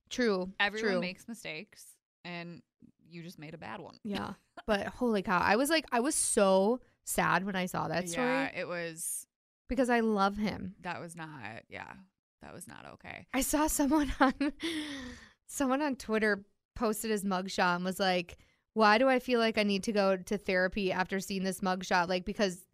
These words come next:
Speaker 1: I'm attracted to this," or
Speaker 2: Right,
Speaker 1: something.
Speaker 2: yeah.
Speaker 1: Like,
Speaker 2: Well, I was laughing and I, like, I didn't,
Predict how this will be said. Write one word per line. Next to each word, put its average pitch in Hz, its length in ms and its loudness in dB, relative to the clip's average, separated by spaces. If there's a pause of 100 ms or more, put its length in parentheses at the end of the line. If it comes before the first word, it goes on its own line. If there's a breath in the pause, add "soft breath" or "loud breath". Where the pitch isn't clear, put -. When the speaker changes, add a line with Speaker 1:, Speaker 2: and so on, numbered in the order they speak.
Speaker 1:
I'm 190 200 0
attracted 170 680 -2 (240)
to 185 160 -2
this," - 360 -6
or 202 60 -2
Speaker 2:
Right, 240 120 4
Speaker 1:
something. 190 360 2
Speaker 2:
yeah. 208 120 4
Speaker 1:
Like, 208 320 4 (420 soft breath)
Speaker 2:
Well, 277 320 -2 (140)
I 247 100 2
was 262 180 -4
laughing 214 580 -4
and 220 140 -8
I, 214 60 -6
like, 208 180 -8
I 202 100 -6
didn't, 202 260 -12